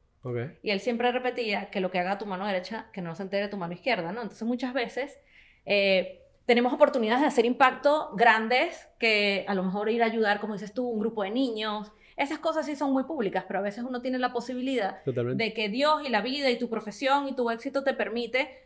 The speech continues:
Speaker 2: ayudar a una persona que está al lado sin que nadie lo sepa.
Speaker 1: Total.
Speaker 2: Pero tú lo sabes.
Speaker 1: Total.
Speaker 2: Y eso te llena de una manera que es
Speaker 1: Sí.
Speaker 2: invaluable.
Speaker 1: Y cuando decías que se puede contribuir de diferentes formas, no solo financieras, ¿a qué te referías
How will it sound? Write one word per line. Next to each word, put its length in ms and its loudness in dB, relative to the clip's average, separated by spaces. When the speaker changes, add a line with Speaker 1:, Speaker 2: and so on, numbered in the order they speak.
Speaker 2:
ayudar 320 0
a 20 -4
una 100 0
persona 300 0
que 80 -8
está 120 -6
al 60 0
lado 180 2
sin 140 -6
que 80 -4
nadie 200 -2
lo 80 -8
sepa. 340 -6
Speaker 1:
Total. 280 0
Speaker 2:
Pero 260 0
tú 180 -2
lo 140 -2
sabes. 360 -14
Speaker 1:
Total. 240 -6
Speaker 2:
Y 60 4
eso 180 -6
te 140 0
llena 320 2
de 40 -2
una 140 -2
manera 560 0
que 360 -2
es 200 -14
Speaker 1:
Sí. 100 0
Speaker 2:
invaluable. 680 0
Speaker 1:
Y 60 4
cuando 180 10
decías 440 8
que 320 0
se 160 -4
puede 540 6
contribuir 440 2
de 60 4
diferentes 380 4
formas, 440 4
no 80 2
solo 240 8
financieras, 720 4
¿a 80 0
qué 120 2
te 100 4
referías 680 6